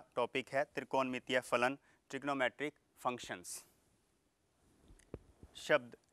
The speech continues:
trigonometry दो ग्रीक शब्दों ट्रिग्नो तथा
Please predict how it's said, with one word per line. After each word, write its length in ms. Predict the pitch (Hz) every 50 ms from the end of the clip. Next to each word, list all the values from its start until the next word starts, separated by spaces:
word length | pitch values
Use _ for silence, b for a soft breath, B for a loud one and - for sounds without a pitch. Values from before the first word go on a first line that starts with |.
| _ -
trigonometry 680 | 151 147 156 175 170 165 147 131 - - - 123 120 113 - _ _ - - - _ - -
दो 180 | 120 147 160 180
ग्रीक 260 | 160 156 151 151 - -
शब्दों 360 | - 143 117 110 117 131 131 - _ _ _ _
ट्रिग्नो 300 | - 147 135 147 156 170 175 170 170 _ _ -
तथा 340 | - - 139 - 151 147 143